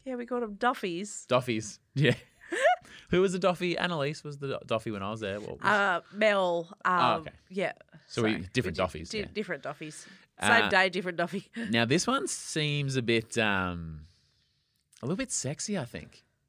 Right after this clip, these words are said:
Speaker 1: Sexy.
Speaker 2: Or it can be sexy.
Speaker 1: Ooh.
Speaker 2: Bianca is a flesh mechanic.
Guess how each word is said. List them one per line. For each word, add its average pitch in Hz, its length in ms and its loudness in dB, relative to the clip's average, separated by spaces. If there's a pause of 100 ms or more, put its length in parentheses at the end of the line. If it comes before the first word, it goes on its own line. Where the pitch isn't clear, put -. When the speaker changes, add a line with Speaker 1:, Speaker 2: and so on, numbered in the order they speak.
(480)
Speaker 1:
Sexy. - 440 -12
Speaker 2:
Or 135 80 4
it 110 40 -4
can 120 300 -2
be 117 120 0
sexy. - 460 -6 (100)
Speaker 1:
Ooh. 214 180 -6 (800)
Speaker 2:
Bianca 113 800 0 (560)
is 101 120 -8
a 87 60 -10
flesh - 580 -6
mechanic. 90 680 -12